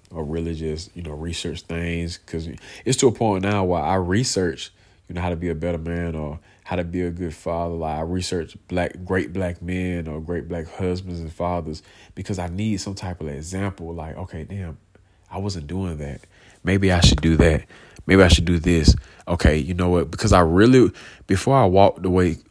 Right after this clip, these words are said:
before I decided to walk away completely, I really wanted to say I did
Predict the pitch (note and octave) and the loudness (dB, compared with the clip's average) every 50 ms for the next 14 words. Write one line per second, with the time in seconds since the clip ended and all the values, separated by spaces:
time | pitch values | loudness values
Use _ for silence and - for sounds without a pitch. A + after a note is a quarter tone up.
0 | D2 F2 F#2 F#2 F2 - G#2+ A#2+ A#2+ A#2+ A2+ F#2+ E2+ F2 F2 - G#2+ G2 F#2 F2 | -12 -8 -4 -4 -2 0 2 2 2 2 0 0 0 0 0 2 2 2 2 0
1 | E2+ - E2 D#2 E2+ E2 E2+ - D#2+ E2 D#2+ E2 - D2+ C2+ - E2 F2+ F2+ F#2 | 0 -2 0 2 2 2 2 0 0 -2 -2 -2 -4 -8 -6 -2 0 0 0 0
2 | A2+ A#2 A2+ _ _ _ _ _ _ _ _ _ _ _ _ _ _ _ _ _ | -4 -6 -8 _ _ _ _ _ _ _ _ _ _ _ _ _ _ _ _ _
3 | _ _ _ _ _ _ _ _ _ _ _ _ _ _ _ _ _ _ _ _ | _ _ _ _ _ _ _ _ _ _ _ _ _ _ _ _ _ _ _ _
4 | _ _ _ _ _ _ - _ _ _ - - - - - - - - - F#2+ | _ _ _ _ _ _ -20 _ _ _ -20 -20 -20 -20 -20 -20 -14 -4 0 0
5 | F#2+ E2+ E2 F#2 G#2 A#2 A#2+ A#2+ G#2+ G2+ G#2 G#2 F#2+ F2 - - F2+ F2 - - | 0 2 4 4 4 4 4 4 2 2 2 2 2 0 -2 -2 -2 0 0 2
6 | - - - - - - G2 F#2 F2 E2 D#2 D2+ D#2 D#2+ - - - _ _ _ | 2 2 2 2 2 2 2 2 0 0 0 -2 -4 -6 -10 -12 -14 _ _ _
7 | _ _ _ _ _ _ _ _ _ _ _ _ _ _ _ _ _ _ _ _ | _ _ _ _ _ _ _ _ _ _ _ _ _ _ _ _ _ _ _ _
8 | _ _ _ _ _ _ _ _ - - _ _ _ _ _ _ _ _ _ _ | _ _ _ _ _ _ _ _ -20 -20 _ _ _ _ _ _ _ _ _ _
9 | _ _ _ - - F#2 F#2 E2+ E2 E2+ F2 F2 F2 F2 E2+ E2 - | _ _ _ -6 -4 -2 -2 -2 -2 -2 0 0 2 2 0 0 -2